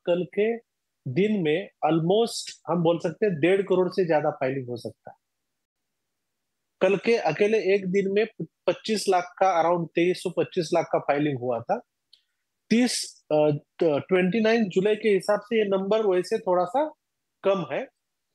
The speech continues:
लेकिन overall आप देखेंगे तो filing eight percent से ज्यादा हुआ है और आज और कल में major search हमें आने को दिखेगा। Almost सेवन to seven point फ़ाइव करोड़ का total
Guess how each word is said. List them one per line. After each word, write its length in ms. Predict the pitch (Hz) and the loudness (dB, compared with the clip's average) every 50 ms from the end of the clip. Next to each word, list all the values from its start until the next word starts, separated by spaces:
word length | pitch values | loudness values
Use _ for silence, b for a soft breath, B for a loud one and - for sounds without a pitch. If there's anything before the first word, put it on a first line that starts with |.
| _ _ _ _ - 147 | _ _ _ _ -4 -2
लेकिन 240 | 160 160 - 226 226 214 185 - - | -2 0 2 2 0 0 0 -2 0
overall 380 | 160 170 202 214 220 240 233 233 | 2 2 4 4 4 2 2 2
आप 120 | 226 220 | 0 0
देखेंगे 480 | 202 180 190 185 - 202 208 214 220 240 | 0 0 -2 -2 -2 -4 -6 -4 -4 -4
तो 140 | 233 254 240 | -2 -2 -4
filing 600 | - - 175 165 175 180 214 226 214 - 170 190 | -2 0 0 0 0 0 -2 -4 -4 -2 -2 -2
eight 120 | 190 - | -2 -2
percent 420 | - - 185 170 - - 196 180 - | -2 -2 -2 -2 0 -2 -2 -2 0
से 180 | 202 190 165 | -2 -2 0
ज्यादा 260 | 147 147 143 143 165 | 2 2 2 2 2
हुआ 300 | 170 156 156 160 160 156 | 0 0 0 0 0 0
है 160 | 160 214 277 269 _ _ _ _ _ _ _ _ - | 0 -2 -2 -4 _ _ _ _ _ _ _ _ -4
और 160 | 160 160 - - 151 | -2 -2 -2 2 2
आज 240 | 170 202 220 202 | 2 4 4 2
और 180 | 226 220 214 190 | 2 0 0 0
कल 260 | - - 190 185 185 180 | -2 0 0 0 0 0
में 200 | 202 220 208 185 | 0 0 0 2
major 360 | 175 180 180 175 190 220 208 | 2 2 2 2 0 -2 -2
search 480 | - - - - 185 202 208 196 - - 156 | -4 -6 -4 0 0 0 -2 -4 -10 -12 -10
हमें 240 | 147 180 233 277 277 - _ _ _ _ _ _ _ _ _ - | -6 -6 -6 -6 -8 -12 _ _ _ _ _ _ _ _ _ -2
आने 200 | 135 139 151 151 | 0 2 2 2
को 160 | 147 - 233 | 2 0 -2
दिखेगा। 520 | 143 143 135 - - 135 120 123 110 123 135 | 0 -2 -2 0 0 -2 -2 -2 -2 -2 -2
Almost 240 | 147 156 175 175 | 0 0 0 0
सेवन 420 | - - - - 180 175 185 202 202 | -2 -4 -4 0 0 2 2 2 0
to 240 | 208 196 - 214 180 | 0 -2 -4 -4 -2
seven 260 | - 185 175 175 180 | 0 0 0 0 0
point 240 | - 190 185 175 175 | 0 0 0 0 -2
फ़ाइव 220 | - 170 170 170 | -2 0 0 0
करोड़ 280 | 170 170 165 165 160 170 | 0 0 0 0 0 0
का 140 | 170 202 | 0 -2
total 500 | 190 - 165 151 143 - 151 147 151 147 | -2 0 0 -2 0 0 -2 -2 -2 -4